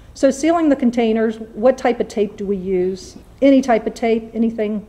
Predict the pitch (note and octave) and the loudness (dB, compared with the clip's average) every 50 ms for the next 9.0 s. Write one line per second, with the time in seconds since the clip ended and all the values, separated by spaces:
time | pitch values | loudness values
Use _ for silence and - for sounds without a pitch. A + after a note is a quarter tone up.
0 | - - - G#3 G3+ - - - G3+ G3+ G3 F#3+ G3 F#3+ F3+ - - - - G#3 | -14 -8 -6 -6 -6 -6 -4 -2 0 0 0 0 -2 -4 -4 -10 -18 -6 -2 0
1 | F#3+ G3 G3+ F#3+ F#3+ - - - - - - - - - - G#3+ A#3 A#3 A#3 B3 | 2 2 0 -2 -4 -10 -18 -20 -20 -20 -20 -20 -20 -8 -2 0 0 2 2 2
2 | A3 A3+ A3 G3+ F#3+ F#3 F3+ F3+ - - - G#3+ G#3+ G#3+ - - - A3 G#3 G#3 | 2 2 2 4 2 2 2 -2 -6 -4 -2 -2 -2 -2 -6 -6 -2 -2 -2 -2
3 | G#3 - F#3+ F#3+ - F#3+ F3 E3+ D#3+ - - - - C4+ B3+ A#3 G#3+ G#3 - - | -4 -8 -10 -10 -10 -10 -10 -10 -12 -14 -8 -4 -2 0 0 0 0 -2 -6 -10
4 | - - G3+ F#3+ F#3+ F#3 F3+ F3+ F#3 F3+ - - - - - F3+ F#3+ F#3+ F#3 - | -8 -4 -2 -2 0 -2 -2 -4 -6 -8 -12 -20 -20 -16 -10 -8 -8 -8 -8 -8
5 | F3+ F3 F3 F3 F3+ F#3 E3+ E3+ F3 F3 E3+ E3+ E3+ E3 - - - - - - | -10 -8 -8 -4 -4 -2 0 0 0 -2 -2 -4 -6 -8 -10 -14 -18 -20 -20 -20
6 | - _ - - - - - - - - - F#3 G3+ A#3+ C4 - - C#4+ C4 C#4 | -20 _ -20 -20 -20 -20 -20 -20 -14 -6 0 2 2 2 2 0 -4 -6 -4 -4
7 | C#4 C#4+ - C4+ C4 B3 B3+ B3 A#3+ - - F#3+ F#3 - F3+ E3+ E3+ D#3 D#3+ - | -4 -2 0 2 2 2 2 0 -4 -6 -8 -8 -6 -6 -6 -6 -4 -6 -6 -6
8 | - - A#3+ A3+ A3+ A3 A3+ G#3+ G3+ F#3+ - - F#3 E3+ F3 E3+ E3 E3 E3 | -2 0 2 2 2 0 -2 -4 -6 -6 -4 -4 -2 -2 -2 -2 -4 -6 -10